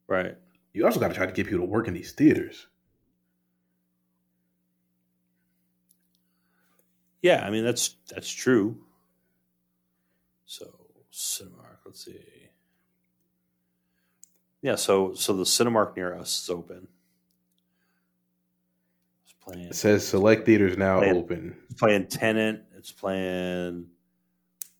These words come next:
Speaker 1: the B T S movie. It's playing Empire Strikes Back.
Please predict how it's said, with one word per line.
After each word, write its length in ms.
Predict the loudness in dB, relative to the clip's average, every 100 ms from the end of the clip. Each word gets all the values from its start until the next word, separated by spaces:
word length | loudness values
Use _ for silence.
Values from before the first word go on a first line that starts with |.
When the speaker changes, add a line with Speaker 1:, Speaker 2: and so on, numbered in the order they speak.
| _ _ _
Speaker 1:
the 60 | _
B 120 | -14 -12
T 220 | -4 -4
S 220 | -2 -4
movie. 640 | -6 -4 -4 -2 -4 -6 -12 _ _
It's 100 | -20
playing 440 | -8 -6 -6 -6
Empire 320 | -8 -4 -4
Strikes 360 | -4 -8 -10 -14
Back. 520 | -16 -14 -14 -16